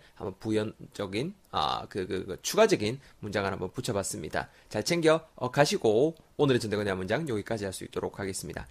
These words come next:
"It tastes like something's missing." "It tastes like something's missing." 많이 내뱉으셔야 됩니다. 세 번 이상 지금도 안 내뱉으신 분들 지금 꼭 "Tastes like something's missing"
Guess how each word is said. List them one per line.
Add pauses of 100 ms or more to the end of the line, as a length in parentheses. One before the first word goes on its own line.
(120)
"It
tastes
like
something's
missing."
"It
tastes
like
something's
missing." (680)
많이
내뱉으셔야
됩니다.
세
번
이상
지금도
안
내뱉으신
분들
지금
꼭 (180)
"Tastes
like
something's
missing"